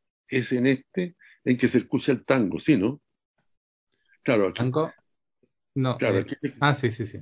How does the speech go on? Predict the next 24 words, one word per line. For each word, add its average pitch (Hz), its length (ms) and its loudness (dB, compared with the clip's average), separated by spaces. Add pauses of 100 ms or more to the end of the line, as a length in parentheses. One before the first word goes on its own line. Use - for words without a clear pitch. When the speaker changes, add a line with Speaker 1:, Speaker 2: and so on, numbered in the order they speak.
(880)
Speaker 1:
de 113 180 4
Canaro. 110 560 0 (680)
Imagínense, - 680 -2 (1400)
un 101 180 -6 (140)
persa, 160 520 2
un 127 200 -4
iraní 127 440 2
tocan-, 127 380 -4 (180)
usa-, 117 380 -8
usando 135 320 -4
un 107 140 0
tango 135 300 0
en 135 60 2
español 123 580 0 (1500)
en 120 100 2
esta 123 220 2
imagen 123 400 -2
de 127 60 -6
estos 127 160 -6
caballos, 147 260 0
y 131 100 6
así 170 220 4
sucesivamente. 143 920 2
Entonces, 139 340 0